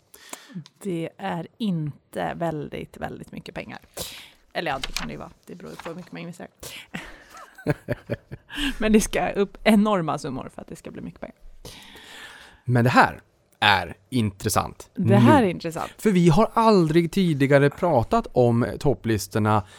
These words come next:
Speaker 2: eh, bland E T F-er och vilka som är de mest ägda. Och jag menar, vi har precis lanserat åttahundra nya E T F-er. Så att det här är en ny sp-, sprängstoff för oss.
Speaker 1: Ja,
Speaker 2: Ehm.
Speaker 1: det är det. Och det syns inte heller på sajten. Så det är nog ny sprängstoff för de allra flesta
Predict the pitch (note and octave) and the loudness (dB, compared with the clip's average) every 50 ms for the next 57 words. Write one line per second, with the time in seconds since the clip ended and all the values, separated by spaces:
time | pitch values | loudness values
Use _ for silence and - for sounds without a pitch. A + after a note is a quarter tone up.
0 | - _ _ - A#2 A#2+ A2+ G2+ G2+ A2 B2+ B2 A2+ G#2+ G#2+ G#2+ - C3+ C3 A#2 | -20 _ _ -4 -2 -2 -2 -2 -4 -2 0 2 2 4 2 0 0 0 0 0
1 | - - B2+ A#2 A2 G2+ - - - - A2+ G#2+ G#2 G#2+ F2+ A2 A#2+ A#2 A2 A2 | 0 2 2 4 4 2 0 -2 -2 2 2 2 2 2 0 0 0 0 0 -2
2 | A#2+ A2+ B2 A#2+ A2 G2+ - A#2+ G#2+ - A#2 A2+ G#2+ G#2+ G#2+ G#2+ G#2+ G#2+ G#2 G2 | -2 0 0 0 0 0 -2 -2 -2 0 0 2 2 2 2 2 2 2 0 -2
3 | - - - A#2+ A2+ G#2+ G#2 G2+ A2 G#2+ G2+ G2+ A2 A2 A2 A2 A2 A2+ A#2+ A#2 | -2 -2 -2 0 0 0 0 0 0 2 2 2 2 2 2 2 2 2 2 0
4 | A#2+ A#2+ - - - - E3+ F#3 F#3 D3+ - C3+ B2 A2+ G#2+ - - D#3 G3 A3+ | 0 -2 -4 -4 -6 -6 -4 -4 -4 -4 -2 0 0 0 0 0 0 0 2 2
5 | G3+ - A#2+ A#2 G#2+ - A2+ G2+ G#2 G#2 G#2 G#2 G2+ G#2 G#2+ G#2 G#2 G2 G2 G2 | 2 0 0 -2 0 0 0 2 2 2 0 0 0 0 0 0 0 0 0 0
6 | - G#2+ G2 F#2+ - A2 - - - - - - - - C#3+ A#2 G2 A#2 B2 B2 | 0 -2 -2 0 -2 -4 -6 -6 -10 -20 -20 -10 -4 -2 -2 -2 -2 -2 0 0
7 | G#2+ G#2+ G#2+ B2+ F3 G#3+ A#3 A3 G#3 G3+ F3+ D#3+ D3+ D3 D3 D3 D3 D3 C#3 - | 2 4 4 4 4 2 2 2 2 2 2 2 2 2 2 2 0 0 -2 -4
8 | - _ _ _ _ _ _ - - C#3 B2 A#2 A#2+ - - - D#3+ D#3+ C3+ A2+ | -8 _ _ _ _ _ _ -12 -10 -8 -8 -8 -8 -8 -2 0 2 2 2 2
9 | G#2 - - - E3+ F3 - - - F3+ F3 C3+ - - - - - - _ - | 0 -2 -2 -4 -4 -4 -6 -6 -4 -2 -2 -2 -2 -4 -8 -12 -14 -16 _ -12
10 | F#3+ F3 A3 D4+ F#4+ - - - - - C#4 D4+ D4 C#4+ C4 G#3+ F#3 F#3 G3 G#3 | -4 2 2 2 2 2 -2 -6 -6 -2 2 4 4 4 4 2 2 0 -2 -2
11 | - C4 C4 B3+ A3 - A#3+ G#3+ - G#3 G3 G3+ G3 F#3 F#3 F#3 F3+ F3+ - F#3 | 0 0 0 0 0 -2 -4 -4 -2 -2 -2 0 0 0 -2 -2 -2 -2 -2 -2
12 | F3 - - C4 A4 A4 - - B2+ A#2+ D#3 - - E3+ F3 G#3 C4+ F4+ D#4 G#3 | 0 2 2 2 0 0 -4 -4 -4 -4 -4 -6 -6 -4 -2 -2 0 2 2 2
13 | F#3+ F#3+ F#3 F3 E3+ - - - - - - F#3 E3 C#3+ - E3+ D#3+ - - - | 2 0 -2 -4 -4 -6 -8 -12 -10 -6 -6 -6 -6 -6 -6 -8 -8 -8 -8 -6
14 | E3+ D#3+ D#3 D3+ - - - E3 E3 E3+ E3 D#3+ - - - E3 - - G4 | -4 -4 -4 -4 -6 -10 -8 -4 -2 -2 -2 -2 -4 -6 -8 -8 -4 -4 -4